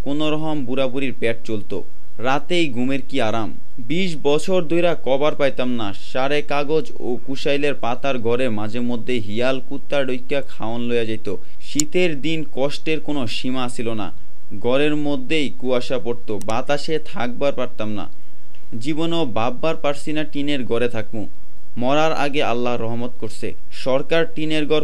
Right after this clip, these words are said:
কইরা দিছে। শেষ বয়সে একটু আরাম আয়েশ করে থাইকা যাবার পারমু।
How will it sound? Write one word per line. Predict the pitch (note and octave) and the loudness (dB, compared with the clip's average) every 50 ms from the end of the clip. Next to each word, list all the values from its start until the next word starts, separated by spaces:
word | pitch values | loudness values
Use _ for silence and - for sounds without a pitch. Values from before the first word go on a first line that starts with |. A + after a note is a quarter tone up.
| D3 - | 0 0
কইরা | C#3+ D3+ D#3 D3+ D3+ D3 | 0 0 2 2 2 0
দিছে। | C3 A#2 - - A2 F2 F#2 - - - - - - - | 0 0 0 0 0 0 0 0 0 0 0 0 0 0
শেষ | - - B2 C3 C#3+ C#3+ B2+ A2+ | 0 0 2 2 2 2 0 0
বয়সে | A2 B2+ C#3+ D3 D3+ C#3 - E3 D#3+ D3+ | 0 0 2 2 2 0 0 0 0 0
একটু | D3+ - - D3 D3+ | 0 0 0 0 0
আরাম | B2 G#2+ A#2 A#2 B2+ B2+ B2+ B2 | 0 0 0 0 0 0 0 0
আয়েশ | A#2+ B2 B2+ - - | 0 0 0 0 0
করে | - - C3+ B2+ D3 C3+ | 0 0 0 0 0 0
থাইকা | - - A#2 G2+ G#2 - - A#2+ A#2 A2+ | 0 0 0 0 0 0 0 0 0 0
যাবার | A2+ A2+ A2+ A2+ A2+ - | 0 0 0 0 0 0
পারমু। | - G#2 G2+ G2+ G2 G2 G2 | 0 0 0 0 0 0 0